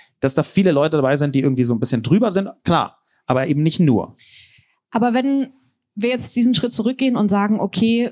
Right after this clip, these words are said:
Speaker 2: ähm, d-, Twitter wurde auch ein bisschen zu diesem Ort gemacht und es ist ein bisschen, es liegt an JournalistInnen, einen anderen Ort zu finden, an dem Meinung gebildet wird oder zumindest Twitter nicht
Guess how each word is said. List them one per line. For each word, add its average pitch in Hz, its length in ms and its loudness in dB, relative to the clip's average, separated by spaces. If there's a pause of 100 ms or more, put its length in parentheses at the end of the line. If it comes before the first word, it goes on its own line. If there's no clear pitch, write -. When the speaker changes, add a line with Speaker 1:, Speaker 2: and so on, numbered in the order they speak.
Speaker 2:
ähm, 208 400 0 (100)
d-, - 220 -10 (120)
Twitter 240 280 0
wurde 233 200 0
auch 185 80 0
ein 208 80 2
bisschen 220 220 0
zu 196 80 2
diesem 185 220 2
Ort 175 240 -2
gemacht 180 420 0
und 180 120 0
es 180 100 0
ist 185 120 0
ein 185 100 0
bisschen, 190 260 0
es 180 120 -4
liegt 220 160 -4
an 180 120 0
JournalistInnen, 190 1000 0 (180)
einen 180 280 -2
anderen 208 360 -2
Ort 185 300 -2
zu 190 80 -4
finden, 202 400 -2
an 175 160 -2
dem 180 140 0
Meinung 175 300 0
gebildet 202 360 -2
wird 180 120 -2
oder 180 200 -4
zumindest 214 720 -2
Twitter 214 340 0
nicht 208 440 -2